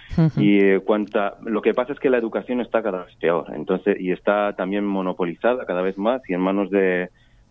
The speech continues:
Speaker 2: de sectores, eh, anquilosados, como puede ser la Iglesia, cuando, eh, eh, cuando tendría que ser lo contrario, y parece increíble.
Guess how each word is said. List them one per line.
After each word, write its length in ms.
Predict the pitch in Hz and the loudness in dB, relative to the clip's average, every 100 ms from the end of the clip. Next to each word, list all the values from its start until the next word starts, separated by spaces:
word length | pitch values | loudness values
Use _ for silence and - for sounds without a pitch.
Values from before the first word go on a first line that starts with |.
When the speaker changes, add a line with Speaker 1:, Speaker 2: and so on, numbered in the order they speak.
| 92 | -12
Speaker 2:
de 340 | 87 90 90 | -6 -4 -2
sectores, 760 | 92 - 117 113 101 98 92 87 - | -2 0 0 2 0 0 -2 -6 0
eh, 260 | 85 82 | 2 4
anquilosados, 680 | 85 87 90 87 113 107 117 | 2 -2 -4 -2 0 0 0
como 180 | 113 92 | 0 -2
puede 220 | 87 95 | 2 2
ser 160 | 90 92 | 4 2
la 140 | 90 | 2
Iglesia, 400 | 87 101 135 139 | 2 0 0 0
cuando, 340 | - 98 90 87 | 0 0 0 2
eh, 280 | 85 82 57 - | 2 0 -4 -6
eh, 220 | 87 69 - _ _ | -4 -4 -8 _ _
cuando 300 | 90 85 85 | -4 -2 -2
tendría 320 | 85 82 107 | -2 0 0
que 80 | 92 | -2
ser 220 | - 95 | -8 -2
lo 100 | 92 | -2
contrario, 580 | 85 82 110 120 92 85 | -2 -4 0 0 0 -8
y 40 | |
parece 320 | 85 90 92 | -6 -6 -4
increíble. 420 | 92 - 101 95 | -8 -2 0 0